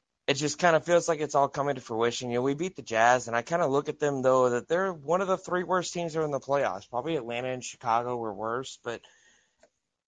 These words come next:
it's kind of a false sense of accomplishment. A, you look at this roster, and there's not really anywhere to go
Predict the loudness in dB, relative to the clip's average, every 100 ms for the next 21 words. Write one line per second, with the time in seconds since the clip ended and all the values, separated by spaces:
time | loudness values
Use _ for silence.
0 | _ _ -8 -8 -8 -8 -2 2 2 0
1 | 4 4 4 -2 -8 -8 -12 -8 -4 -4
2 | -6 -18 -16 -16 -16 _ _ _ _ _
3 | -2 -2 -4 -10 _ _ _ -12 -6 -2
4 | -2 -2 -4 -4 2 4 2 -2 -2 -2
5 | -4 -8 -10 -8 -6 -6 -6 -4 -2 -2
6 | -4 -2 -2 -2 -2 -4 -6 -2 -2 -4